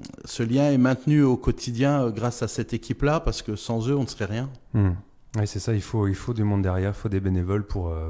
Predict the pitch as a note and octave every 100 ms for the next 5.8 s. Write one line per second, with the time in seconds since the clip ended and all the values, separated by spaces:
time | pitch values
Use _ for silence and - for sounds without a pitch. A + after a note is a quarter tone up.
0 | D#2+ F2+ E2+ D#2+ - - G#2+ F2 E2 -
1 | F2 - G2 F2+ E2 - - - - -
2 | - G2 F2+ E2+ E2+ F2 - - C#3+ C3+
3 | C#3 C3+ F3 D3 C#3 B2+ D#3+ C#3+ A2+ -
4 | C#3+ A2 G#2+ G#2+ G2 F2+ F2 E2+ F2 F#2+
5 | F#2+ G#2+ G#2+ G#2+ A2 G2 C3+ D3+